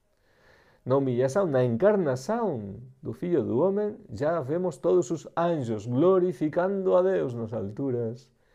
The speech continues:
e proclamando paz aos homens por ele amados. Logo, ele está rodeado de anxos, mesmo na humildade de, de, de ese lugar onde foi depositado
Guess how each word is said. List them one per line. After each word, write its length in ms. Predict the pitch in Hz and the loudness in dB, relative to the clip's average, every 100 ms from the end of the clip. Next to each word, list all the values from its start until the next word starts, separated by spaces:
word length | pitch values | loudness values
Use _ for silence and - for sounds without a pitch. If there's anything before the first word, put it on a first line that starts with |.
| _ _ _ _ _ | _ _ _ _ _
e 480 | - 117 131 151 - - - | -4 0 0 0 -4 -16 -18
proclamando 560 | 127 - 113 127 143 | -12 -8 -4 0 0
paz 800 | 135 143 131 - - - - _ - | 0 -2 -4 -10 -20 -20 -20 _ -12
aos 240 | 113 - | -10 -4
homens 400 | 127 107 101 95 | -2 -2 -6 -12
por 260 | - 110 110 | -6 -2 0
ele 160 | 107 | 0
amados. 640 | 95 95 110 92 92 _ _ _ _ - _ 107 | -2 -4 -6 -6 -10 _ _ _ _ -20 _ 2
Logo, 280 | 123 135 | 2 4
ele 100 | 151 | 0
está 260 | 147 156 151 | -2 -4 -6
rodeado 720 | 147 143 147 147 156 151 143 | -4 -4 -4 -2 -2 -2 -2
de 140 | 143 151 | 0 0
anxos, 320 | 147 131 113 | 0 -2 -2
mesmo 400 | 151 208 196 196 | 0 0 0 0
na 160 | 185 | 2
humildade 960 | 180 160 156 147 175 233 233 175 127 131 - _ _ _ _ _ | 0 0 -4 -2 -2 -2 0 0 -2 -4 -16 _ _ _ _ _
de, 180 | 127 110 151 | -6 -6 -6
de, 220 | 151 117 - | -8 -8 -8
de 240 | 135 127 | -6 -2
ese 240 | 131 131 135 | -2 -4 -8
lugar 480 | 117 107 135 170 170 | -8 -4 0 0 0
onde 640 | 147 120 117 113 - - - | -4 -4 -2 -2 -6 -10 -10
foi 160 | 131 | -6
depositado 720 | 120 120 131 120 90 123 175 | -4 -6 -8 -10 -8 -4 -2